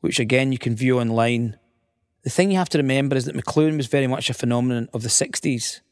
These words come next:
and this documentary reminds you of the experimentation and wonderful freeform thinking and creativity that formed that era. Bruce Bacon's film features McLuhan and Canadian artist Harley Parker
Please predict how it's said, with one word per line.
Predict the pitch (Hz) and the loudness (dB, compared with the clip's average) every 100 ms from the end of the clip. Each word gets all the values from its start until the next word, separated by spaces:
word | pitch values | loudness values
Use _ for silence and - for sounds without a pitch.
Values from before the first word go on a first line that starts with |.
| _ _ _ - | _ _ _ -4
and | 131 | -2
this | 151 | 0
documentary | 170 151 135 135 139 143 | 0 0 0 0 0 -2
reminds | 120 113 131 139 143 | 0 0 0 0 -2
you | |
of | 123 | -2
the | 120 | -2
experimentation | - - 156 147 139 - 131 131 139 104 107 | -6 0 0 2 -2 0 0 0 -2 -2 -2
and | 120 | -4
wonderful | 110 131 135 - 123 | 0 0 -2 -4 -6
freeform | - 143 139 143 127 107 | -2 -2 -2 -2 -2 -2
thinking | - 131 120 139 | -2 -2 -4 -4
and | 117 | -4
creativity | - 131 135 - 117 135 - 95 | -2 -2 -2 -2 -2 -2 -4 -4
that | 87 - | -4 -8
formed | - 113 104 | -4 -2 -2
that | 110 - | -4 -2
era. | 110 120 123 _ _ _ _ _ _ _ _ _ - | 0 0 -4 _ _ _ _ _ _ _ _ _ -2
Bruce | 180 | -2
Bacon's | - 170 156 143 123 | 2 0 2 -2 -4
film | - 143 135 110 | 0 0 0 -2
features | 143 131 123 | -4 -4 -4
McLuhan | 120 - 143 147 156 160 | -4 -2 0 2 0 -4
and | 135 117 | -8 -4
Canadian | 131 147 135 | -2 0 0
artist | 123 123 120 - | -2 -4 -8 -4
Harley | 139 131 | -2 -2
Parker | - 139 131 - 110 | -2 -2 -2 -2 -4